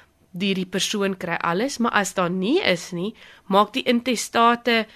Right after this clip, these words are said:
stelsel met betrekking tot erflating nie voorsiening vir die persoon wat agtergelaat word wat eintlik maar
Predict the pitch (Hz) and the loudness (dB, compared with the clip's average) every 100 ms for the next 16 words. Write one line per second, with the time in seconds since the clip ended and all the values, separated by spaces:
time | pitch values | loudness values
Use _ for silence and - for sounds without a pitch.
0 | - - 185 - 226 214 247 - 214 202 | -20 -14 -8 -2 4 6 6 2 -2 -2
1 | - 185 190 185 190 180 190 185 175 - | -4 -6 -6 -4 -2 -2 -4 -6 -8 0
2 | 240 294 277 208 175 175 185 185 - _ | 2 2 0 0 0 0 -4 -10 -12 _
3 | - 208 294 294 247 - 294 285 190 196 | 0 4 4 4 4 4 2 4 4 2
4 | 190 - 202 190 185 - 165 190 185 180 | -6 -4 0 0 -2 -12 -6 -4 -4 -6
5 | - _ - 185 - 214 202 185 185 185 | -14 _ -6 -4 -2 -2 0 -2 -2 -2
6 | - 226 - 190 170 170 180 175 - 175 | -2 -6 -4 -2 -2 -2 -4 -6 -4 -6
7 | - - - _ _ _ _ - 226 220 | -6 -20 -20 _ _ _ _ 0 0 2
8 | 220 196 185 175 | 0 0 2 2